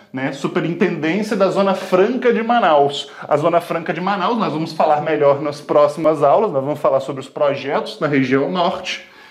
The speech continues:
certo? Eles, esses dois projetos promoveram esse desenvolvimento econômico. E também um plano energético, que incluía a construção da hidrelétrica de Tucuruí, no Rio Tocantins.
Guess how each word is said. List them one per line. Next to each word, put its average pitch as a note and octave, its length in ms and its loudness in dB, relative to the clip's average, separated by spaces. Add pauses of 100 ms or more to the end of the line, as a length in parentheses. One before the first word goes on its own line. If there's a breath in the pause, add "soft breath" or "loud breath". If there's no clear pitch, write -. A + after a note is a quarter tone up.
(140 loud breath)
certo? C#3+ 460 -2 (320 loud breath)
Eles, A#3 420 0 (140)
esses F#3 280 2
dois A3 320 2
projetos F#3+ 540 2
promoveram A3 720 0
esse A3 200 -2
desenvolvimento E3 720 0
econômico. F#3+ 580 0 (400 loud breath)
E C4+ 140 4
também C4+ 960 0 (160)
um B3+ 260 -2
plano A#3+ 460 2
energético, G#3 840 -2 (200)
que G#3+ 100 -4
incluía G#3+ 880 2
a F#3+ 120 -2
construção B3 1300 2
da A#3 160 4
hidrelétrica G#3 880 2
de F3+ 220 -6
Tucuruí, A3+ 720 0
no A3 100 2
Rio G#3 220 2
Tocantins. G#3+ 880 -2